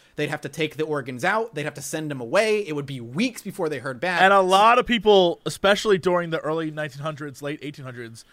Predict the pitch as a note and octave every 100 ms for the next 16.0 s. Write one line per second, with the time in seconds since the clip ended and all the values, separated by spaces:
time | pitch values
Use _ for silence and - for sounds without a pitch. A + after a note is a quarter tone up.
0 | _ _ A#3+ B3+ D4 D#4+ D#4+ C4 F3+ -
1 | D3+ A3+ F#3 F#3 - D#3+ C#3+ C#3+ C3 C3
2 | _ _ _ _ F3+ F3+ - - F3 E3+
3 | E3+ F#3+ E3+ D#3 B2+ C#3+ C#3 C3 C3 C3+
4 | C#3 C#3+ - C#3+ C#3 C#3 D3 B2+ A#2+ A2+
5 | - _ _ _ _ C3 D#3 F#3 F#3 -
6 | G#3 E3+ F#3 G3+ G3+ G3+ G#3+ G#3 F#3 F#3
7 | E3+ C#3 F3+ - A#2+ A2 _ - C#3+ G3+
8 | G3 G3+ F3 A3+ G#3 F#3+ F#3 E3+ A3 D#3+
9 | C#3 A#3 B3+ E3+ C4 A3+ F3+ C#3+ B2 _
10 | _ - C#3+ G3 G#3+ F3 E3 D#3+ - _
11 | _ _ - D4+ E4 G3 C4+ E4 C#4+ D4
12 | D4 C#4 A#3+ A3 F3+ G3 E3 - D#3 -
13 | - - - A3 - F#4+ A#3+ A3+ - -
14 | G3+ F#4+ F#4+ F#4 B3 A3 G#3 D#3+ F#3+ A3
15 | D4 C4 G#3 F#3+ D4+ C4+ C#4+ D#4+ D4+ G#3